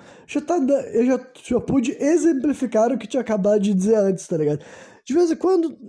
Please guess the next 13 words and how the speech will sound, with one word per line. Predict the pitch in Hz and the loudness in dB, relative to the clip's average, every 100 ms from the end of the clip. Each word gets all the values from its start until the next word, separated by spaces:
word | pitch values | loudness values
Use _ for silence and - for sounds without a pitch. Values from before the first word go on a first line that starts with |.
| - - | -20 -4
tem | 311 | 0
um | 302 262 | 2 2
lado | 294 311 | 2 2
meu | 247 233 269 | 2 4 2
que | 277 - | 0 -2
tem | 277 | 2
necessidade | 269 254 269 220 208 165 208 254 226 226 | 2 0 -2 -4 -4 -2 0 2 0 -2
de | - | -4
se | - | -6
expressar | 196 - 208 190 - 202 226 | -6 -4 -2 -2 -2 -4 -2
com | 214 | -4
certos | 190 196 185 175 170 | -2 -2 -2 -2 -2
assuntos, | 156 - 311 349 339 349 - | -2 -2 0 0 2 -2 -2